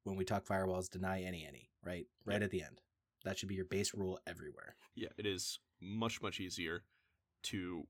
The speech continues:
Speaker 2: deny all and account for exceptions than it is to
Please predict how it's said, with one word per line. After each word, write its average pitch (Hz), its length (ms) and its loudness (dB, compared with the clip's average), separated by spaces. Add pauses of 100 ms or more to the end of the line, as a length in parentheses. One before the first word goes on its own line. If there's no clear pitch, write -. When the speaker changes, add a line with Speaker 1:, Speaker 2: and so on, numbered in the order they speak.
(120)
Speaker 2:
deny 98 360 0
all 92 420 2
and 92 160 -2
account 95 400 -4
for 92 180 -2
exceptions 90 600 -6
than 104 160 -2
it 90 160 -2
is 87 400 0
to 85 440 -4